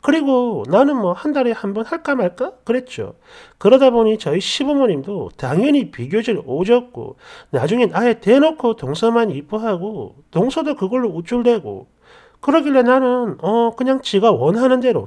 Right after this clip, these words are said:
듣고 싶은 대로 부러워해줬어요. '어머 동서 대단하다. 우리 동서 정말 좋겠다. 어머님이 오지게 이뻐해주시네.'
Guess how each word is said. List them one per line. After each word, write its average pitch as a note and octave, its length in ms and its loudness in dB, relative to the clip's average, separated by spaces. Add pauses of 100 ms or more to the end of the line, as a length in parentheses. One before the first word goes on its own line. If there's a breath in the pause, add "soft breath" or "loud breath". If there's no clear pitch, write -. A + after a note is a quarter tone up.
듣고 F3+ 220 -4
싶은 - 260 -4
대로 G#3+ 540 -2
부러워해줬어요. A#3 880 0
'어머 F#3+ 300 -2
동서 F3 340 -4
대단하다. F#3+ 960 -2 (400 loud breath)
우리 A#3 220 0
동서 B3 280 0
정말 C4 340 0
좋겠다. G3 760 -6
어머님이 A#3+ 480 -2
오지게 D4 560 0
이뻐해주시네.' C4+ 1080 0